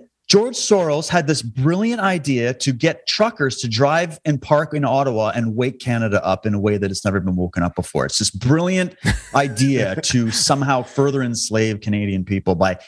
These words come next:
Speaker 1: showing them what freedom looks like. Anyways, so let's say he did, he funded it from the beginning. Well, guess what? What a stupid idea that was.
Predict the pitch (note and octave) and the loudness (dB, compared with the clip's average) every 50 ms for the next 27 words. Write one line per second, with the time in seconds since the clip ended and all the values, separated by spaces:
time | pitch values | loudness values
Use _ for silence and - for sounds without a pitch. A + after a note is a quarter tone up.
0 | _ _ _ _ - - - - D#3 C#3 C3 B2+ A2+ A2 G#2 G2 G2 F#2+ - - | _ _ _ _ 0 2 2 4 2 2 2 0 0 0 -2 -2 -2 -4 -6 -2
1 | - A2 G#2+ G2+ G2 F#2 G2 F#2 - - C#2 B1 - - - D3 C#3 A#2+ F2+ D2+ | 0 0 0 0 0 -2 -2 -2 -4 -4 -4 -4 -4 0 0 0 0 0 -2 -6
2 | - - - - - - - - - - B2 G3+ A#3+ - - A3+ G3+ F#3+ E3+ F3 | -10 -12 -16 -18 -18 -16 -14 -4 0 2 2 2 2 2 0 2 2 0 0 -2
3 | C#3 A#2+ C#3+ B2 G#2 G2 G#2+ G2+ F#2+ - - - D#3+ F3 D#3+ C#3+ B2+ A#2+ - - | 0 0 0 0 2 -2 -2 -4 -4 -2 0 0 0 0 0 -2 -4 -4 -4 -4
4 | A#2+ A2+ G2 G2 G#2 F#2+ A#2+ A#2 F2 C2 - _ - - _ - D#3 D#3 C3 A#3 | -4 -2 0 -2 0 0 0 -2 -2 -6 -12 _ -20 -20 _ 0 0 2 2 0
5 | C4 C4 - B2+ D3 G#3+ A3+ - - - _ _ - G#3 D4 C#4+ C3 G2+ - - | 0 0 0 0 2 0 0 -2 -8 -16 _ _ 2 2 2 2 0 -2 -2 -2
6 | - - - - - - F3+ G3+ G#3 - E3 E3+ F#3 G3 F#3+ D3 D3+ E3+ G3 F#3 | 0 0 0 0 2 2 2 2 2 0 0 2 2 0 0 0 2 2 2 2
7 | C#3+ C#3 D#3 D3+ - A2 G2+ F#2 F2 E2+ - | 2 0 0 -2 -2 -2 -2 -2 -4 -8 -10